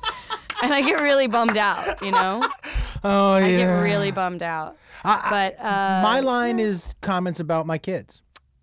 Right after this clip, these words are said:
Speaker 1: Who
Speaker 2: That's
Speaker 1: would
Speaker 2: my
Speaker 1: make
Speaker 2: line.
Speaker 1: comments about your kids?
Speaker 2: You know, I, I, um, did not post for a long time.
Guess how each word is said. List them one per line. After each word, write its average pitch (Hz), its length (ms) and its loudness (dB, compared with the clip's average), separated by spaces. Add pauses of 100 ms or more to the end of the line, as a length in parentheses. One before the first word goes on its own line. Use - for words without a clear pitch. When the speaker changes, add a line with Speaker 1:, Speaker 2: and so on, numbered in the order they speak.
(400)
Speaker 1:
Who 311 120 -8
Speaker 2:
That's 170 180 -2
Speaker 1:
would 180 40 -4
Speaker 2:
my 156 100 0
Speaker 1:
make 139 120 -2
Speaker 2:
line. 101 40 -6
Speaker 1:
comments 302 320 -10
about 302 160 -16
your 285 100 -12
kids? - 220 -20
Speaker 2:
You 247 160 -4
know, 381 300 -2
I, 294 380 -2 (520)
I, 311 460 0
um, 151 560 0
did 226 180 -6
not 247 380 -4
post 185 540 -4 (420)
for 160 240 -2
a 143 60 0
long 151 500 0
time. 90 640 -10